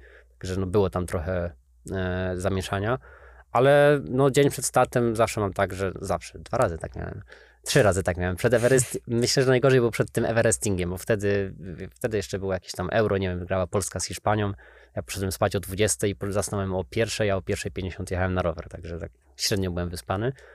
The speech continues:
E, przed Gdynią też się trochę stresowałem, ale no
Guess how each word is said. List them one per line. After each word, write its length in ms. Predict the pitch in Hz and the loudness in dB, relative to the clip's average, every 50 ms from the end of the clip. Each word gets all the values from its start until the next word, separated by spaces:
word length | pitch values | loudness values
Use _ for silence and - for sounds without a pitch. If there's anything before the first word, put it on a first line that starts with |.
| - - - - _ _ | -20 -20 -20 -20 _ _
E, 200 | - 117 107 107 | -2 0 0 0
przed 220 | - - 127 120 | 0 -2 -4 -2
Gdynią 280 | 120 131 143 151 143 127 | 0 4 6 6 6 4
też 180 | - - 139 - | 4 2 2 2
się 100 | - 127 | 2 0
trochę 200 | - 123 107 107 | 0 0 0 0
stresowałem, 680 | - - 113 - - 110 110 120 127 131 131 123 110 | -2 -2 -2 -2 0 2 4 6 6 6 6 6 4
ale 240 | 110 110 110 107 107 | 4 4 4 2 2
no 100 | 110 | 0